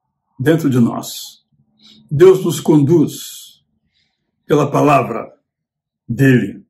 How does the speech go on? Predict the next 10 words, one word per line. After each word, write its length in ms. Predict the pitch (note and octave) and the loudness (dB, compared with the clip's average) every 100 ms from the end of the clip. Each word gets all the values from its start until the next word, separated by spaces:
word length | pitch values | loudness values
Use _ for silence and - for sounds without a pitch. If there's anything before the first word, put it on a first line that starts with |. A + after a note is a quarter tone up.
| _ | _
a 40 | |
Bíblia 200 | A2 G3 | -2 2
Sagrada, 600 | F#3 D#3 B2+ A#2 - - - _ _ _ _ _ _ _ _ | 2 2 0 -2 -4 -12 -18 _ _ _ _ _ _ _ _
que 100 | E3 | -6
somos 480 | D#3 D#3 C3 - | 0 0 0 -4
sempre 260 | - F3 D#3+ | -2 -2 0
convidados 800 | F#3 D#3 C#3 B2+ A#2+ B2 B2 - | -2 0 -2 -2 -2 -6 -12 -6
a 80 | B2+ | -2
ler, 300 | C3 F#3+ - - _ _ _ _ _ _ _ _ | 4 4 4 -8 _ _ _ _ _ _ _ _
estudar 800 | D3+ - B2 A#2+ C#3 C#3 - | -4 -4 -2 2 2 0 -8